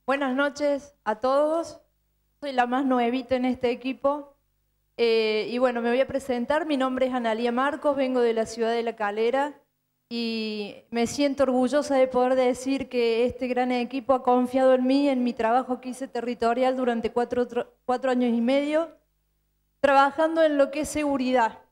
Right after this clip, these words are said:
Eh, puedo decir que hoy somos víctimas de no tener seguridad en nuestra provincia porque durante veinte años se encargaron ellos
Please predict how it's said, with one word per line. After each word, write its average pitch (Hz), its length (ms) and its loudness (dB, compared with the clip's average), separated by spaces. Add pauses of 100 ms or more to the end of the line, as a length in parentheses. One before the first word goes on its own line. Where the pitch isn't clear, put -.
(1200)
Eh, 233 640 2 (160)
puedo 320 300 6
decir 302 600 0
que 254 580 -2 (420)
hoy 302 200 4
somos 311 420 0
víctimas 320 840 0 (140)
de 277 120 2
no 311 140 4
tener 320 440 2
seguridad 302 500 2
en 311 80 0
nuestra 302 320 0
provincia 294 680 0
porque 269 280 0
durante 262 420 0
veinte 320 380 0
años 320 320 0
se 285 80 -4
encargaron 269 580 0
ellos 311 500 0